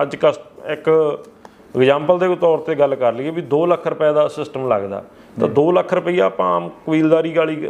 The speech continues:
Speaker 1: ਜੇ ਆਪਾਂ ਕਹਿ ਦਈਏ ਵੀ ਕੱਢਣਾ ਬਹੁਤ ਔਖਾ ਹੈ।
Speaker 2: ਹੂੰ।
Speaker 1: ਇੱਕ ਜਿੰਨਾ ਆਪਾਂ ਬਿੱਲ ਦਿੰਨੇ ਆ,
Speaker 2: ਹੂੰ।
Speaker 1: ਜੇ ਆਪਣੀ ਓਨੀ ਕਿਸ਼ਤ ਬਣ ਜਾਵੇ,
Speaker 2: ਹੂੰ।
Speaker 1: ਕਿਉਂਕਿ ਜਿਹੜਾ ਇਹਦਾ ਪੇਬੈਕ ਆ ਉਹ ਸਾਢੇ ਕੁ ਤਿੰਨ ਸਾਲ ਦਾ।
Speaker 2: ਹੂੰ।
Speaker 1: ਸਾਢੇ ਤਿੰਨ ਸਾਲ ਦੇ ਵਿੱਚ ਆਪਾਂ ਜੇ ਬਿੱਲ ਦੇ ਤੌਰ 'ਤੇ ਦੇਖ ਲਈਏ ਤਾਂ ਪੈਸੇ ਵਾਪਸ ਹੋ ਜਾਂਦੇ ਆ।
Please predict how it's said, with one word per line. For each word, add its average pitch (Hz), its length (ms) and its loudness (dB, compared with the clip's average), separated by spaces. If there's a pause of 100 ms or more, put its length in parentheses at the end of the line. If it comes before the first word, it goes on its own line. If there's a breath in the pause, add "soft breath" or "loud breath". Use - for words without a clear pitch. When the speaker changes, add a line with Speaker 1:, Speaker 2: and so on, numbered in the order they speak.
(100)
Speaker 1:
ਜੇ 120 200 -2
ਆਪਾਂ 151 160 0
ਕਹਿ 156 160 0
ਦਈਏ 170 140 -2
ਵੀ 170 120 -2
ਕੱਢਣਾ 170 300 0
ਬਹੁਤ 156 240 0
ਔਖਾ 131 220 -4
ਹੈ। 87 80 -12 (240)
Speaker 2:
ਹੂੰ। 143 320 -10 (260)
Speaker 1:
ਇੱਕ 185 500 4
ਜਿੰਨਾ 151 280 0
ਆਪਾਂ 185 220 -2
ਬਿੱਲ 147 300 0
ਦਿੰਨੇ 143 320 -8
ਆ, 113 100 -10 (200)
Speaker 2:
ਹੂੰ। 135 260 -16 (160)
Speaker 1:
ਜੇ 127 200 2
ਆਪਣੀ 175 220 2
ਓਨੀ 170 320 0
ਕਿਸ਼ਤ 165 300 -2
ਬਣ 135 220 0
ਜਾਵੇ, 113 280 -6 (220)
Speaker 2:
ਹੂੰ। 175 180 -6
Speaker 1:
ਕਿਉਂਕਿ 202 240 2
ਜਿਹੜਾ 226 160 2
ਇਹਦਾ 247 120 2
ਪੇਬੈਕ 180 600 0
ਆ - 20 -4
ਉਹ 214 160 -4
ਸਾਢੇ 180 260 -2
ਕੁ 220 80 -8
ਤਿੰਨ 196 200 -6
ਸਾਲ 147 280 0
ਦਾ। 98 100 -14 (1200)
Speaker 2:
ਹੂੰ। 190 440 2
Speaker 1:
ਸਾਢੇ 165 320 2
ਤਿੰਨ 196 220 2
ਸਾਲ 165 260 2
ਦੇ 170 80 2
ਵਿੱਚ 165 220 2
ਆਪਾਂ 165 300 0
ਜੇ 160 120 -4
ਬਿੱਲ 131 300 2
ਦੇ 156 100 2
ਤੌਰ 147 240 0
'ਤੇ 143 120 -6
ਦੇਖ 135 200 0
ਲਈਏ 147 120 -2
ਤਾਂ 170 100 0
ਪੈਸੇ 131 260 0
ਵਾਪਸ 120 320 0
ਹੋ 104 80 -6
ਜਾਂਦੇ 92 300 -12
ਆ। 85 60 -14